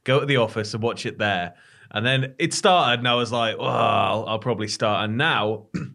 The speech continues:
after I passed out and woke up on my couch in a heap, still fully clothed in my clothes from yesterday, I, I'm in that stage where it feels like I'm still in a bit of a fever dream.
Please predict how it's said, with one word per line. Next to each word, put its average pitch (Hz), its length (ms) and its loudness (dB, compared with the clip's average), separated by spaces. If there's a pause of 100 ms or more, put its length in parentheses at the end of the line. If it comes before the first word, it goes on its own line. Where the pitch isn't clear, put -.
(580)
after 117 240 -2
I 113 80 2
passed 113 380 -4
out 110 220 2
and 107 100 -4
woke 110 240 -2
up 98 100 -8
on 107 80 -2
my 104 140 -2
couch 101 480 -4 (300)
in 110 160 -2
a 110 60 0
heap, 110 280 -8
still 170 260 2
fully 123 280 0
clothed 107 480 0
in 110 100 -4
my 104 160 -2
clothes 104 340 -2
from 107 160 -8
yesterday, 101 600 -2 (320)
I, 135 240 2
I'm 147 160 2
in 156 80 2
that 151 340 0
stage 147 500 2
where 123 260 2
it 120 120 -4
feels 139 320 0
like 131 140 -2
I'm 127 80 -2
still 147 260 2
in 139 100 2
a 139 40 0
bit 135 160 0
of 127 80 -2
a 131 60 0
fever 147 340 0
dream. 107 420 -2